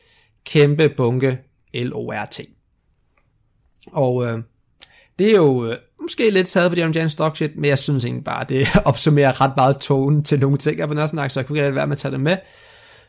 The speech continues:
Og, øh, det kan godt være, at de her tiers, eller de her ratings bliver ændret. Jeg fandt en pumpe på spottet, da jeg skulle lave den episode her, fordi jeg synes, nu vil jeg gerne prøve at implementere det. Så det kan godt være, at nogle af navnene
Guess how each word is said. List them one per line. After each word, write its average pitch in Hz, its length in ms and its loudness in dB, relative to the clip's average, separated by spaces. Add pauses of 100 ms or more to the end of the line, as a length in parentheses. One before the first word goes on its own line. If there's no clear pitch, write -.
(180)
Og, 147 380 4
øh, 143 420 2
det 147 80 -8
kan 147 100 4
godt 175 120 4
være, 180 100 4
at - 60 -6
de 180 120 4
her 139 340 4
tiers, 143 680 2
eller 123 180 -6
de 131 180 -6
her 120 240 -2
ratings 123 540 -4
bliver - 140 -8
ændret. 160 440 -2 (280)
Jeg 131 120 -2
fandt 143 140 0
en 127 60 -2
pumpe 147 240 2
på 156 100 -2
spottet, 147 520 0 (800)
da - 40 -2
jeg 135 100 0
skulle 131 60 0
lave 143 100 2
den 147 120 4
episode 143 280 0
her, 131 60 0
fordi 135 120 -4
jeg 127 80 0
synes, 139 280 2
nu 151 60 2
vil 135 40 2
jeg 131 40 2
gerne 131 140 0
prøve 143 100 2
at - 220 -4
implementere 131 460 -2
det. 143 100 -2 (400)
Så - 120 -4
det 131 100 2
kan 147 120 6
godt 151 80 -2
være, 139 320 4
at 131 120 -2 (300)
nogle 139 260 0
af 139 60 0
navnene 135 680 0